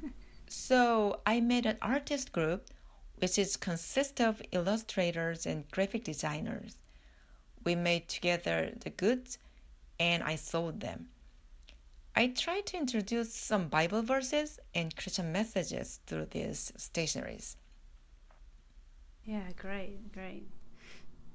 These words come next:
Speaker 1: Um, how do Koreans see the arts? So it sounds great that you were able to, um, collaborate with other Korean artists to make this kind of stationery. But do,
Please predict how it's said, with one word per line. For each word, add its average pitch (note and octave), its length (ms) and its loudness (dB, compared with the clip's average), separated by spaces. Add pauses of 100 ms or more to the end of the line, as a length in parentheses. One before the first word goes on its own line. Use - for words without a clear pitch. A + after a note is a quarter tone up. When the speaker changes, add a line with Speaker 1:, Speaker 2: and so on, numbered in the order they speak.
(140)
Speaker 1:
Um, F#3+ 600 -4 (640)
how D4 280 6
do C4+ 220 2
Koreans A3 880 4 (160)
see - 300 0
the A3 180 -2
arts? - 640 0 (420)
So A#3+ 220 2
it A#3 200 4
sounds D#4 260 4
great B3 240 6
that G#3+ 160 2
you G#3+ 220 4
were G3+ 140 4
able G3+ 360 -2
to, G3 420 -2 (560)
um, G3+ 140 -4
collaborate G#3 580 4
with F#3 220 -6
other F#3+ 460 0
Korean F#3+ 380 -2
artists - 800 -4
to G3+ 100 -6
make F#3+ 240 -2
this F#3+ 180 -6
kind F#3 280 -4
of F3 120 -8
stationery. F#3 800 -6 (1080)
But G#3 300 0 (300)
do, A3+ 480 0